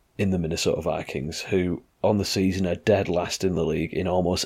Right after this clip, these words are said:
every metric to wide receivers, uh, including giving up over forty-one fantasy points a game to the position. Um, on average over the last three games, the Vikings are giving up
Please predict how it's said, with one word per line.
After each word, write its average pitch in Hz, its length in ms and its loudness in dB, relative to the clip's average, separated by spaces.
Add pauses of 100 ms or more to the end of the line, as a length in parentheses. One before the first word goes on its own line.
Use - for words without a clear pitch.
every 95 400 0
metric 85 680 -4
to 101 120 0
wide 87 280 0
receivers, 87 540 -4 (380)
uh, 98 160 4
including 104 680 2
giving 98 380 2
up 92 180 2
over 95 240 -2
forty-one 92 760 2
fantasy - 440 -6
points 92 300 -4
a 90 40 -4
game 82 460 0 (240)
to 101 100 -4
the 82 100 -2
position. 85 600 -2 (440)
Um, 85 460 0 (120)
on 98 120 0
average 95 260 0
over 92 120 2
the 90 60 2
last 92 260 0
three 98 140 0
games, 95 560 0 (360)
the 98 80 -2
Vikings 98 400 2
are 98 80 2
giving 101 260 2
up 95 180 2